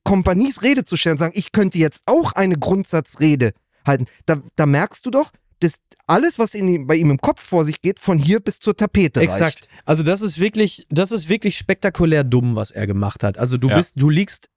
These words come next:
Speaker 2: an sich schon komplett falsch, in meiner Wahrnehmung und in unserer Wahrnehmung,
Speaker 3: Ja.
Speaker 2: ähm, was die Fanszene angeht, wie sie auf diesen, zu dem Zeitpunkt war es ja noch kein Todesfall, aber es war ein ärztlicher, medizinischer Notfall,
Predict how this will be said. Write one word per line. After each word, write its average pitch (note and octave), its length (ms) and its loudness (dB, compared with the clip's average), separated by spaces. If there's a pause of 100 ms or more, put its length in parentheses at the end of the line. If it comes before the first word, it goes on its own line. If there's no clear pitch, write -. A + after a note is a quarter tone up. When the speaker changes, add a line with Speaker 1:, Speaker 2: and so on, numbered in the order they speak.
(320)
Speaker 2:
an D#3+ 180 2
sich F3 260 -2
schon G#3 340 -2
komplett D#3+ 520 -2
falsch, E3 580 -2 (1000)
in A2 160 0
meiner B2+ 420 2
Wahrnehmung D3 500 2
und A#2+ 120 -2
in G#2 140 -8
unserer C#3+ 420 0
Wahrnehmung, C#3 600 2 (160)
Speaker 3:
Ja. G2+ 220 0
Speaker 2:
ähm, C#3 500 2 (200)
was - 720 -4
die C3+ 240 -2
Fanszene E3 680 0
angeht, D#3 360 0
wie D#3 120 2
sie D3+ 300 -2
auf B2 180 -2
diesen, C#3+ 540 0
zu C#3 120 -2
dem D3 180 2
Zeitpunkt C#3+ 380 -2
war C3 80 0
es C#3 80 -4
ja C3 80 -4
noch A#2+ 140 -4
kein A2 200 -6
Todesfall, F3 600 0
aber B2 160 -4
es A#2+ 100 -6
war A#2+ 100 0
ein A#2 180 -2
ärztlicher, - 580 -2
medizinischer A#2+ 580 -2
Notfall, B2+ 400 0